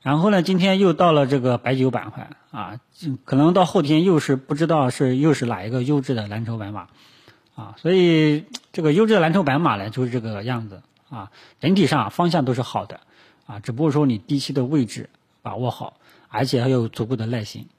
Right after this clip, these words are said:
啊。你像这个美的格力电器，对吧？你买在最高点五十五块钱都能解套，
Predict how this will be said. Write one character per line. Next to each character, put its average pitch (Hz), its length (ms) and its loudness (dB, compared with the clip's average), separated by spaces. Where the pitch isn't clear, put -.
啊。 117 100 -10
你 123 80 -4
像 151 160 0
这 151 60 4
个 143 200 4
美 123 240 -2
的 135 160 2
格 131 200 0
力 147 120 2
电 139 220 2
器， 127 260 -6
对 151 100 0
吧？ 135 120 4
你 143 240 4
买 160 160 6
在 156 100 4
最 160 140 0
高 160 160 4
点 139 220 2
五 120 120 0
十 160 120 0
五 147 120 2
块 139 200 2
钱 117 240 -4
都 160 100 2
能 156 140 4
解 123 120 2
套， 151 300 -2